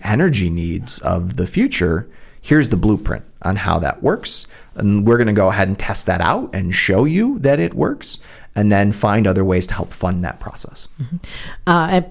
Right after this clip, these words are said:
Speaker 2: I'm assuming part of that blueprint is, I saw there's a couple partners that are gonna be part of implementing this grant, one of them being the Jamestown B P U. Makes sense. They're the,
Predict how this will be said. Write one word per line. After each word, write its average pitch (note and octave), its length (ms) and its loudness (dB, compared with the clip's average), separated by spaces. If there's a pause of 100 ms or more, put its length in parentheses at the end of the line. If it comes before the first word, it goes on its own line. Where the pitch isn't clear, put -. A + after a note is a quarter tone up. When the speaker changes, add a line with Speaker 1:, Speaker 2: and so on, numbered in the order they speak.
Speaker 2:
I'm F#3+ 140 2
assuming G#3+ 360 2
part A3 220 2
of F#3 80 2
that C#3+ 160 0
blueprint E3+ 420 0
is, C#3+ 180 0
I D3+ 80 0
saw E3 160 0
there's D3 200 2
a D#3 60 -2
couple D#3+ 240 -4
partners F#3+ 480 -2
that D3 60 2
are C#3 120 2
gonna C#3+ 100 0
be B2+ 180 -2
part - 380 -2
of C3+ 360 -2 (340)
implementing D#3 500 0
this C#3+ 160 -4
grant, D3+ 280 0
one D#3 100 4
of D#3 100 2
them D3 100 2
being C#3 180 2
the C3+ 60 0
Jamestown C3+ 420 0
B C3+ 140 -2
P C3+ 140 -4
U. E3 140 -2
Makes A#2+ 300 -2
sense. C3+ 280 -2
They're C3 160 -2
the, D#3+ 440 -10